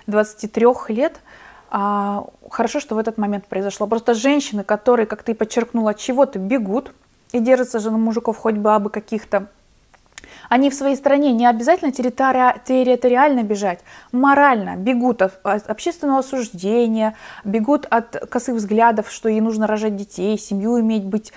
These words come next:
социально какой-то приемлемой, всем удобной и все прочее. Вот,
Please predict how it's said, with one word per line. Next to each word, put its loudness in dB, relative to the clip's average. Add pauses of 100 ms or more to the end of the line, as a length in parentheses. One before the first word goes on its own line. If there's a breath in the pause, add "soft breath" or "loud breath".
социально 0
какой-то -6
приемлемой, 0
всем -2
удобной 0
и -6
все -6
прочее. -6 (480 loud breath)
Вот, 0